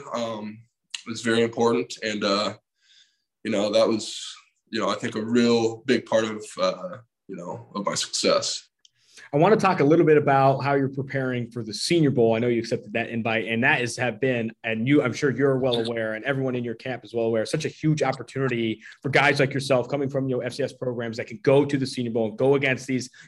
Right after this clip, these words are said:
Speaker 2: you know, Power Five, some of the top players in the country. Before we get to that, I got one more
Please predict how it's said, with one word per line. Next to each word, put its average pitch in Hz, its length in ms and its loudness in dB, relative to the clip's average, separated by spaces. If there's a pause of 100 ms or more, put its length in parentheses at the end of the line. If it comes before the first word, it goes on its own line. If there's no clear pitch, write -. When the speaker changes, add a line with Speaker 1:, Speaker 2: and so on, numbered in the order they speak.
Speaker 2:
you 131 40 2
know, 127 60 -4
Power 135 260 2
Five, 135 400 2
some 135 140 0
of 123 60 0
the 127 60 -14
top - 180 -4
players 120 180 -2
in 117 60 -12
the 107 60 -8
country. 135 580 -2 (140)
Before 214 220 4
we 277 120 6
get 220 80 6
to 147 80 -2
that, 147 160 4
I 127 40 2
got 131 140 0
one 165 180 2
more 151 460 2